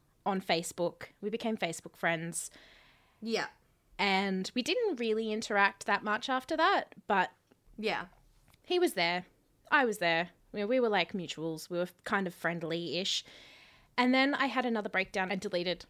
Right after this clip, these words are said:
Speaker 2: Yeah.
Speaker 1: that Facebook.
Speaker 2: Yes, I remember.
Speaker 1: I was like, "I'm fucking done with this shit. I don't want to be here anymore." So I deactivated it. And then a few years later, I had to get a new Facebook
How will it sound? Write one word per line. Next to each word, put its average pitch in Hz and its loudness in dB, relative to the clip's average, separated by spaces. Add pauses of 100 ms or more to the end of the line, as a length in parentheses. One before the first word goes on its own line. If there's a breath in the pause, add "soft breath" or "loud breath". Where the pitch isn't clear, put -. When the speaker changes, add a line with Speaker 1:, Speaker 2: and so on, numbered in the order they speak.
Speaker 2:
Yeah. 185 -12
Speaker 1:
that 180 0
Facebook. - -8 (100)
Speaker 2:
Yes, - -2
I 233 -2
remember. 240 -4 (520 loud breath)
Speaker 1:
I 220 6
was 233 2
like, 202 0
"I'm 160 -6
fucking - -4
done 196 0
with 240 -4
this 254 -6
shit. 247 -4
I 180 0
don't 175 -4 (380)
want 185 -2
to 214 -8
be 180 -6
here 165 -4
anymore." 156 -8
So - -12
I 208 -4 (180)
deactivated 170 -2
it. - -12 (480 loud breath)
And 214 2
then 214 6
a 220 2
few 330 -4
years 330 0
later, 254 2
I 220 2
had 208 -4
to 196 -2 (460)
get 214 4
a 190 2
new 196 0
Facebook 156 -6